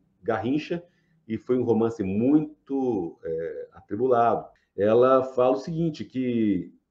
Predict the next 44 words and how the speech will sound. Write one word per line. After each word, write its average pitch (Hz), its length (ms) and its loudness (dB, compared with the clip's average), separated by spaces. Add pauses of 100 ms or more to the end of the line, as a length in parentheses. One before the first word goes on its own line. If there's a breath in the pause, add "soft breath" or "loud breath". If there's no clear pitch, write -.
(120)
e-, 120 240 -6
eles 104 280 -2
estavam 110 340 -2
refugiados, 98 720 -4
porque - 280 -8
na 104 100 -2
ditadura 95 600 -4 (300 loud breath)
a 101 60 -12
casa 123 280 -2
dela 120 200 2
foi 123 120 -8
toda 135 180 0
metralhada, 131 760 0 (280)
né? 90 120 -12
E 107 60 -4
eles 107 140 -8
foram 120 180 0
pra 127 200 4
Itália. 113 600 -2 (1000)
E 101 100 -6
quando 147 260 2
estavam 113 420 0
na 98 120 2
Itália, 95 720 -2
ele 110 140 -4
bebia 117 300 0
demais 123 380 0
o 120 40 -8
Garrincha 117 380 -2
e 123 40 -12
batia 135 360 -2
nela, 123 440 2 (420)
né? 104 300 -12
Então, 117 340 -10 (460)
ela 95 100 -8
passou 135 540 -4
por 123 100 2
essa 117 200 0
humilhação 107 440 -2
de 107 100 -6
apanhar 113 600 -4
do 90 140 -8
marido, 101 520 -4
né? 85 200 -16